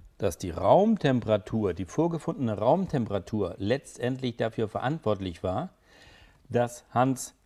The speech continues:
die Heizung eingestellt hat, dann wäre die Systemgrenze im Prinzip das ganze hier zu sehende Blatt. Hans wäre ein Teil des Gesamtsystems und könnte dadurch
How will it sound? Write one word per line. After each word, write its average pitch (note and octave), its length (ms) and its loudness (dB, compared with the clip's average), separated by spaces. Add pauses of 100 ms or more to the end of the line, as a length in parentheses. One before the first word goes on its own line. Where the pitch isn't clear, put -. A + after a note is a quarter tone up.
die G#2+ 100 -4
Heizung C#3+ 340 0
eingestellt G2 520 -4
hat, - 300 -8 (800)
dann B2 320 2
wäre C#3+ 360 6
die A#2+ 200 2
Systemgrenze C3 1080 2 (800)
im A2+ 140 2
Prinzip G#2+ 460 -2 (600)
das G#2 180 -4
ganze B2+ 300 2
hier A#2+ 160 0
zu A#2+ 120 -2
sehende A2+ 360 0
Blatt. G2+ 400 -4 (1000)
Hans D#3 440 -2
wäre A2+ 240 2
ein A2 200 -4
Teil C#3+ 340 -4
des A2+ 240 0
Gesamtsystems F3 1080 0 (1500)
und C#3 300 2
könnte B2 340 2
dadurch A#2 720 2